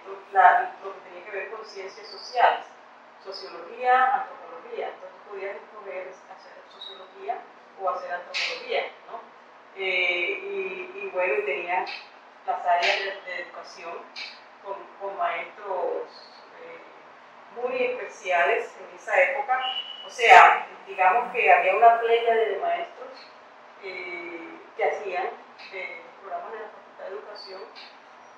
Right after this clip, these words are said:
programas reconocidos a nivel, a nivel nacional e internacional,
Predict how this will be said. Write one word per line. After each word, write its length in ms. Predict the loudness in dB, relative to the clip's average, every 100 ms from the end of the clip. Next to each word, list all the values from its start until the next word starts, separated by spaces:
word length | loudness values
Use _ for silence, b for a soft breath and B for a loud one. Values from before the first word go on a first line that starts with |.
| -4
programas 880 | 2 8 12 12 12 12 6 -4 -16 -12
reconocidos 680 | -10 -10 -12 -12 -12 -6
a 40 | -6
nivel, 180 | -6 -12 -18 -16
a 60 |
nivel 240 | -16 -14 -10
nacional 540 | -10 -10 -8 -8 -8
e 60 | -12
internacional, 880 | -18 -18 -20 -20 -20 -14 0 2 2